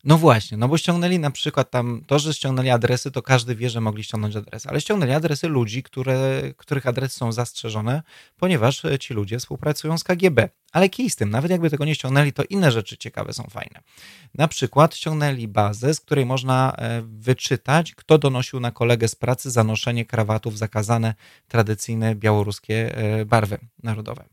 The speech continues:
Ściągnęli pełną bazę milicyjną, w której jest dostęp do kamer,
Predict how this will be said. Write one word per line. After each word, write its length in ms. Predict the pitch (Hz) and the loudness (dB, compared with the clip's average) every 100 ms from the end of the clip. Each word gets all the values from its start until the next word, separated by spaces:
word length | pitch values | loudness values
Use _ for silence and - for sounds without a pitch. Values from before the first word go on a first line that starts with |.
| _ _ - - _ | _ _ -20 -20 _
Ściągnęli 600 | - 143 131 135 147 151 | -2 2 4 4 2 4
pełną 380 | 147 147 147 131 | 4 4 2 0
bazę 240 | 117 131 | 0 2
milicyjną, 760 | 135 160 - 175 160 131 160 - | 0 -2 -2 0 2 2 0 -6
w 80 | _ | _
której 460 | - 135 135 135 | -6 0 2 2
jest 200 | 127 120 | 0 -2
dostęp 400 | 127 135 135 113 | -2 -2 -2 -4
do 120 | 107 | -4
kamer, 460 | - 127 151 180 | 2 4 4 4